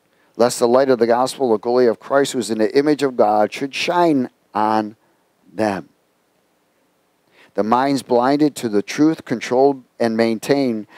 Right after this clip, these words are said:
by the constant bombardment of ungodly worldly influence. Anybody ever seen The Matrix? That's a reality there.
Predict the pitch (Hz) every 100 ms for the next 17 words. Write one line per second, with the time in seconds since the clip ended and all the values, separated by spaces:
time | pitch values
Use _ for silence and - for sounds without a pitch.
0 | - 113 113 113 - - 127 143 143 -
1 | 160 151 - 113 107 95 127 139 139 131
2 | 107 98 107 98 113 123 127 139 113 117
3 | 123 113 123 113 117 113 - 107 90 71
4 | - - - _ _ _ _ 120 131 131
5 | 127 127 139 131 123 135 131 151 147 -
6 | - _ _ _ _ _ _ _ _ _
7 | _ - 127 110 107 113 113 87 87 92
8 | 104 80